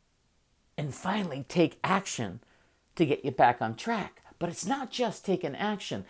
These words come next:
and I'll talk a little bit more that in a minute. So what I want to do is I really want to talk with you about a real life story that just happened in my own family a week ago.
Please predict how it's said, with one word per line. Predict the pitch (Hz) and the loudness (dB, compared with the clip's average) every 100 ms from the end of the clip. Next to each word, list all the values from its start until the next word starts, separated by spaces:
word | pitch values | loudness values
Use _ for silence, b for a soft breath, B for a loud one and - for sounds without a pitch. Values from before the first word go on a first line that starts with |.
| B B | B B
and | 175 | -2
I'll | |
talk | 185 220 - | 0 -2 0
a | |
little | 147 147 123 | 2 2 2
bit | 120 - | -2 -4
more | 123 123 123 | -2 2 2
that | 110 113 - | 0 -6 -6
in | 127 | -6
a | 117 | -4
minute. | 123 113 - - _ _ _ _ b b b b b b | -4 -4 -6 -20 _ _ _ _ b b b b b b
So | 269 | 4
what | 294 | 6
I | 392 | 6
want | 330 294 | 6 2
to | 254 185 | 0 2
do | 208 139 | 2 2
is | 135 | 2
I | |
really | 160 247 302 | 0 2 2
want | 240 185 175 - | 2 2 0 -6
to | |
talk | - 247 240 | -4 -4 -2
with | 190 | -2
you | 151 | 0
about | 135 156 151 | 0 0 2
a | |
real | 151 196 330 277 | 2 2 2 2
life | 240 214 | 0 -2
story | - - 214 190 110 - B B B B | -4 2 4 4 0 -6 B B B B
that | 185 | 0
just | 285 302 - | 2 0 -2
happened | 233 254 233 147 131 - b b - | 0 0 2 0 0 -6 b b 2
in | 220 214 | 4 6
my | 208 202 | 6 6
own | 208 196 | 4 2
family | - 208 208 185 120 120 - _ _ _ _ _ _ _ _ - | 2 4 4 2 0 -4 -16 _ _ _ _ _ _ _ _ 0
a | |
week | 147 160 156 | 4 4 4
ago. | 117 110 107 | -4 -4 -6